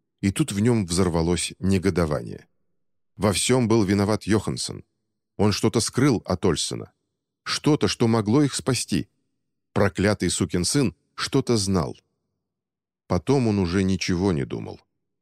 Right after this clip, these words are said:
Осталась последняя мысль. «Ты сейчас умрёшь». Стена дома с грохотом ударилась о большое дерево, которое чудом ещё стояло.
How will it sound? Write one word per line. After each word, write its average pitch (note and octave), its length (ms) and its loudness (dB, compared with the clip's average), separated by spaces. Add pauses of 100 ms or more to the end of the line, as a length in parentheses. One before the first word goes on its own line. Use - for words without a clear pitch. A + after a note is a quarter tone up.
(340)
Осталась B2+ 520 0
последняя E2 600 -2
мысль. - 380 -10 (600)
«Ты A#2+ 100 0
сейчас G2+ 560 -2 (100)
умрёшь». D#2 600 -6 (1160)
Стена F#2+ 360 0
дома F#2+ 260 2
с D#2+ 80 -2
грохотом F#2 540 0
ударилась E2 540 0
о D#2+ 100 -4
большое D#2+ 440 0
дерево, D#2 440 0
которое F2 420 0
чудом G2+ 380 -4
ещё E2+ 260 -4
стояло. B1+ 520 -4